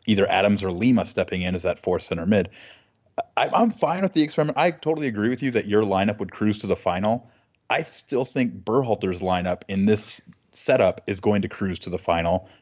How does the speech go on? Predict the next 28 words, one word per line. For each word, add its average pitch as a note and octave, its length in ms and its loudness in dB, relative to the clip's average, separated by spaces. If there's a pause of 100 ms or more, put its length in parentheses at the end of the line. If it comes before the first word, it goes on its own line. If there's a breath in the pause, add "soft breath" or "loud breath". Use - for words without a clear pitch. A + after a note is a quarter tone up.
(120)
because G#2+ 300 2
our G2 140 4
top - 360 -4
six - 640 0
are F#2+ 180 6
much G#2+ 420 0
better F#2+ 280 2
than F#2 280 -2
anyone G2+ 300 2
else's, F#2 460 -4 (380)
uh, E2+ 300 2 (340)
top - 260 0
six, - 360 0
save F2 280 0
Mexico. G#2 560 -2 (480)
Uh, F2 220 -2
maybe B2+ 240 4
that's G#2+ 240 2
arrogant, F#2 420 0
but - 80 -6
I F#2+ 80 4
don't A2 240 0
think G#2 240 -2
that F#2 220 2
a F2+ 60 -4
Pulisic, G#2+ 600 2
McKennie, G#2 640 2 (320 soft breath)
Adams, G2 420 2